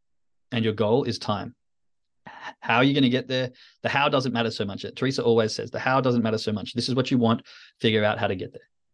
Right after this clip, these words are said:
Okay, just start. Go. Have that definitive purpose and do not stop until you've achieved it. So this was one of the major ones, um, that was spoken about. Now, moving on to number two, mastery over self. Mastery over self is so important. And I thi-, this is basically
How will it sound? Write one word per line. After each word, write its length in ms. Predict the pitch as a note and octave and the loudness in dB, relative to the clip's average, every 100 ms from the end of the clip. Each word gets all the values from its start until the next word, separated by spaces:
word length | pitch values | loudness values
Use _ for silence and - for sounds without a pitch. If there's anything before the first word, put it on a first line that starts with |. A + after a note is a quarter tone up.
| _ | _
Okay, 260 | A#2+ A2+ A2+ | -2 0 0
just 220 | B2+ A#2+ | 0 -2
start. 240 | - F#2 - _ - | 0 -4 -6 _ -8
Go. 220 | A#2+ G#2+ - | 0 0 -2
Have 180 | - A2 | -4 0
that 120 | B2 | 0
definitive 500 | A#2 - A#2+ A#2+ A#2 | 0 2 4 4 2
purpose 320 | - G#2 A2 - | 0 -4 -4 -8
and 140 | F#2+ | -2
do 100 | A2+ | 2
not 140 | A#2 | 2
stop 240 | - A2 G#2+ | 2 -2 -2
until 240 | G#2+ G#2+ | -4 -4
you've 80 | G2+ | -6
achieved 340 | G2 F#2+ F#2 | -6 -8 -8
it. 80 | - _ _ _ _ _ _ _ _ _ _ - - - | -14 _ _ _ _ _ _ _ _ _ _ -20 -20 -6
So 100 | - | 0
this 100 | D3 | 2
was 80 | D#3 | 4
one 120 | D#3 | 4
of 60 | D3 | 4
the 60 | |
major 260 | B2+ B2+ A#2+ | 4 4 2
ones, 280 | A2 A2+ - - - _ | 0 -2 -4 -20 -20 _
um, 420 | G#2+ G#2 G#2 G#2 _ | -4 -2 -2 -4 _
that 240 | A2+ G#2 A2 | -2 -2 -2
was 140 | A2 | -8
spoken 340 | - G2 - | -4 -4 -4
about. 200 | G2+ F#2 | -4 -4
Now, 80 | G#2+ | 2
moving 220 | A#2+ C3+ | 2 4
on 60 | C3 | 2
to 60 | B2+ | 2
number 160 | A#2 | 0
two, 380 | G#2+ A2 A2+ C3+ _ - | -2 -2 -2 -4 _ 0
mastery 480 | A2+ A#2 - A#2 A2 | 2 2 0 0 0
over 260 | G#2 A2 | -2 -2
self. 400 | - - E2 - _ - - - _ _ _ _ _ _ D3+ | -2 -4 -4 -12 _ -20 -20 -20 _ _ _ _ _ _ 0
Mastery 280 | C#3+ F3 | 2 6
over 100 | E3 | 6
self 320 | D3+ C#3+ C3+ C3+ | 6 6 4 0
is 160 | A2 | -4
so 260 | - C3 C3+ | -2 2 2
important. 480 | C3+ A#2 A#2 A2+ A2 | 2 2 0 0 -2
And 80 | |
I 60 | A2+ | -4
thi-, 340 | - - C3+ C3+ | -6 -6 -6 0
this 180 | B2+ F3 | 0 0
is 80 | |
basically 720 | C3+ A2+ C3+ D3+ - B2+ A2 | 2 2 2 0 2 2 2